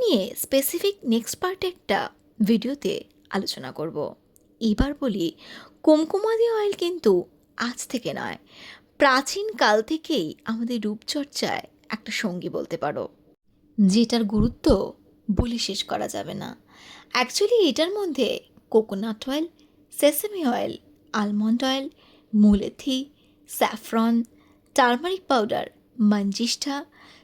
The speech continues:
স্যান্ডালউড পাউডার, কাশ্মীরি কেশর and রোজ পেটাল বর্তমান। তাহলে বুঝতেই পারছো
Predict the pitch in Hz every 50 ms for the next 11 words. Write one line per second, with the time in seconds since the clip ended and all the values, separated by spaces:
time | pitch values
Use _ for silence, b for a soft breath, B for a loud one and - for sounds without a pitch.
0 | B - - - 262 220 208 208 202 233 247 285 285 285 - - 277 277 269 262
1 | 269 277 294 - b b b b b b b b _ _ - 262 262 262 - -
2 | - 392 403 427 427 - 349 311 - - - 214 220 - b b b b b b
3 | - 233 247 302 349 339 262 214 202 214 233 - - - - 190 - - 202 240
4 | 381 - - 233 202 - - - - 190 202 233 - - - - _ _ _ _
5 | _ _ B B B B B B B B B B - 269 294 339 370 427 403 339
6 | 320 330 - - 392 381 381 - 427 403 - - - 381